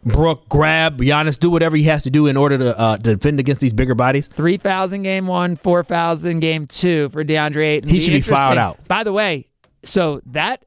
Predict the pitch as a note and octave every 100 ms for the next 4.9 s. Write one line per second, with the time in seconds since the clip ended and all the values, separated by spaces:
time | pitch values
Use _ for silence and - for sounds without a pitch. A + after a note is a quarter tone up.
0 | - E3 E3 E3+ E3+ F3 F3+ F3 D3+ -
1 | F3+ C3 B2 - _ _ _ _ F3+ D#3+
2 | E3+ E3 G3+ A#3 B3 G#3+ A#3+ G3 - F3
3 | E3 D#3 F#3+ C#3 - - D#3+ D#3+ C#3+ C#3+
4 | G3 A3 G#3 G#3 G#3 F3+ F#3 G#3